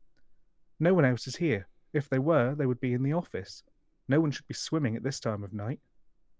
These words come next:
Ryan was angry. He thought a lifeguard had snuck into the river. He turned around and started yelling, "What the fuck?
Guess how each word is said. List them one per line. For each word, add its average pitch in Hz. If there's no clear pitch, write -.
Ryan 185
was 180
angry. 123
He 202
thought 175
a -
lifeguard 151
had 117
snuck 151
into 131
the 123
river. 127
He 139
turned 185
around 165
and 143
started 147
yelling, 135
"What 196
the 95
fuck? -